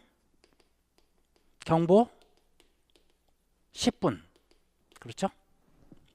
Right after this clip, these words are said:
사 번, 속보기는 연동 또는 수동 조작에 의한 다이얼링 후 소방관서와 전화 접속이 이루어지지 않는 경우, 여기서 다이얼링을 했는데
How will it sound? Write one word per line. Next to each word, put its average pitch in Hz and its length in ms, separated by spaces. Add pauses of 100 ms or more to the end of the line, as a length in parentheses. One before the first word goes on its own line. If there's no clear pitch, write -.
(2750)
사 208 200
번, 139 180
속보기는 226 800
연동 202 380
또는 202 260
수동 214 480
조작에 190 260
의한 156 280
다이얼링 185 500
후 165 300 (340)
소방관서와 220 640
전화 214 320
접속이 214 420
이루어지지 185 520
않는 175 200
경우, 147 220 (280)
여기서 220 180
다이얼링을 208 520
했는데 190 420